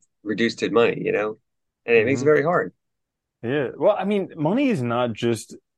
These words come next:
Speaker 2: is not just something that's exchanged for service. It's
Speaker 1: Yeah.
Speaker 2: also, you know, it can be comparable to your life force. Like, there's that book, Your Money or Your Life. Uh, it's also a proxy for power. So
Speaker 1: Yeah.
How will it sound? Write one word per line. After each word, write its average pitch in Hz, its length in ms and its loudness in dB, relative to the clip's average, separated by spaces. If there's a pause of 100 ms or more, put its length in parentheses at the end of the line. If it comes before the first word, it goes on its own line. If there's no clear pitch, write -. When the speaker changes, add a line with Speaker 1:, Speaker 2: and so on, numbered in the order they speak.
(280)
Speaker 2:
is 143 240 2
not 185 300 2
just 135 400 0
something 113 400 -2
that's 104 240 -2
exchanged 104 720 -8
for 98 560 -6
service. 117 600 -4 (280)
It's 151 300 -4
Speaker 1:
Yeah. 143 60 -2
Speaker 2:
also, 147 680 4 (200)
you 135 80 -2
know, 127 180 4
it 123 80 -2
can 120 120 -8
be 110 140 -2
comparable 117 520 -4
to - 140 -10
your 92 140 -6
life 92 400 -8
force. 151 480 -6 (180)
Like, 92 140 -6
there's 95 160 -6
that 95 200 -6
book, 101 200 -6
Your 104 100 -6
Money 95 300 -8
or 92 120 -10
Your 90 180 -12
Life. 143 360 -2 (520)
Uh, 101 200 0
it's 107 160 -8
also 127 440 2
a 107 60 4
proxy 113 520 -2
for 107 180 -8
power. 107 600 -4 (500)
So 110 300 2
Speaker 1:
Yeah. 143 120 4